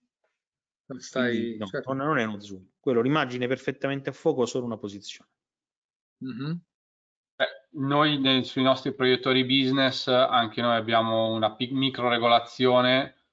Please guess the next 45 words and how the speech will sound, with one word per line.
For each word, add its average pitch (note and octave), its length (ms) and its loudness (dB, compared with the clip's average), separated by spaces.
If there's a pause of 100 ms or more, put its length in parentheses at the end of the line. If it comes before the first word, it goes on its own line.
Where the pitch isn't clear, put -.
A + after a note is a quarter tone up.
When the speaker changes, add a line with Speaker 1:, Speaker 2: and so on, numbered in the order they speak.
(180)
Speaker 3:
c'è A#2 140 2
addirittura A#2 520 0
un A#2+ 160 2
lens A#2+ 300 4
shift A#2 640 0
sulla, G#2+ 1500 4
sui A#2+ 220 -10
proiettori B2 320 0
ad A#2+ 80 4
ottica A#2 240 -4
ultracorta B2 640 0
che A2 120 -6
però A#2 220 4
s-, - 300 -10
stiamo A2+ 180 0
parlando A#2 280 4
di A#2 40 -4
un A2+ 100 -6
tre A#2 200 -4
per A2 160 -2
cento, A2+ 520 -4
quindi A#2 280 -4 (380)
ti - 120 -16
permette B2 420 0
veramente B2 420 4
soltanto B2 520 2
di A#2 100 -4
fare A#2 240 2
quello A#2 160 -2
che A#2+ 100 -10
dicevi A2 360 -8
tu, B2 140 -2
le B2 100 2
micro A#2+ 260 0
regolazioni. A2 920 0 (440)
Sul B2 200 -4
V C#3 100 2
seimila E3+ 540 2
in C3 100 2
questo B2 300 -2
caso C3+ 400 4
noi B2 160 2
abbiamo A#2+ 360 2
il A2 120 -6
Keystone, A#2 640 -2